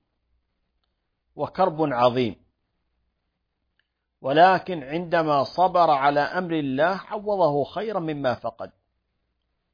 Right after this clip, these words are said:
قال تعالى: "وأيوب إذ نادى ربه أني مسني الضر وأنت أرحم الراحمين، فاستجبنا له فكشفنا ما به من ضر،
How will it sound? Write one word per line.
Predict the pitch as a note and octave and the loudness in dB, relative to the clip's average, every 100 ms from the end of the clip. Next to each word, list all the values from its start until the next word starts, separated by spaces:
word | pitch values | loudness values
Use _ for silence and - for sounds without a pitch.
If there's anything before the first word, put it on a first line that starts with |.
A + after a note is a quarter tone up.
| _ _ _ _ _ _ _ | _ _ _ _ _ _ _
قال | C3 D3 D3 - | 4 4 4 2
تعالى: | C#3+ B2+ D#3 D#3 D3 | -2 4 6 8 6
"وأيوب | C3+ C3+ - C#3+ B2+ D#3 F#3 E3+ | 6 2 0 -4 -2 0 2 2
إذ | D3+ D3+ C3+ | -2 -2 -4
نادى | C3+ E3 F#3 E3+ D#3 | -2 0 0 0 2
ربه | C#3+ C3+ F3 F#3 D#3 D#3+ C#3 C#3 - | 2 4 2 0 0 0 0 -4 -6
أني | E3+ A3 F#3+ E3 D3+ | -8 -8 -8 -6 -4
مسني | D3 C3+ - G3 G3 F3 E3 | -4 -6 -6 -8 -8 -4 -2
الضر | C3+ A#2+ F#3+ G#3+ F3 | -2 -4 -4 -4 -4
وأنت | D3 D3 G#2 C4+ - | 0 0 -2 -8 -6
أرحم | E3 D3+ - C3+ | -6 -4 -6 -4
الراحمين، | B2+ B2 A2+ - A2+ A2 - _ _ _ _ _ _ _ _ _ _ _ _ _ _ | 0 0 0 -2 -10 -10 -12 _ _ _ _ _ _ _ _ _ _ _ _ _ _
فاستجبنا | A#2+ - C#3+ D#3+ D#3 E3+ E3+ | -16 -4 2 2 2 2 4
له | F#3 F#3 F3 B2+ | 4 4 2 -2
فكشفنا | - C3 - C#3+ G3 - F3 E3 | -4 -8 -6 -4 -6 -4 -2 0
ما | F3+ A3+ | 2 2
به | F#3+ F#3 E3 E3+ | 2 0 -4 -2
من | D#3+ C#3 | -2 -2
ضر، | G3 G#3 | 0 0